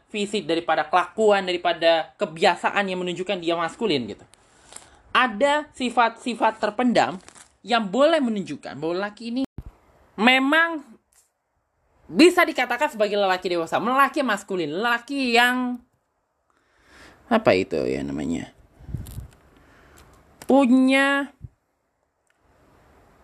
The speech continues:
makna seperti yang dikatakan dalam riset tersebut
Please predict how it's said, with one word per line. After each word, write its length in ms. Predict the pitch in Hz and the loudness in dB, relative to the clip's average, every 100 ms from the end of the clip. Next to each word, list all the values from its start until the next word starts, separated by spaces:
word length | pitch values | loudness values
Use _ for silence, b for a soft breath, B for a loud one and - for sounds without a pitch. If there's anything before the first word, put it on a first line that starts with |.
| _ _ _ _ _ _ _ _ _ - | _ _ _ _ _ _ _ _ _ 0
makna 380 | 226 240 285 | 2 2 -2
seperti 400 | 269 - 208 262 | -2 -4 -4 0
yang 240 | 214 208 202 | 0 0 -4
dikatakan 1400 | 202 202 202 _ _ _ _ _ _ - 180 175 175 | -4 -4 -8 _ _ _ _ _ _ 0 2 2 0
dalam 800 | 220 165 156 147 147 143 143 156 | 2 4 4 4 2 0 -2 -4
riset 260 | 139 180 190 | -2 0 -2
tersebut 400 | 175 202 220 147 | -2 -4 0 -2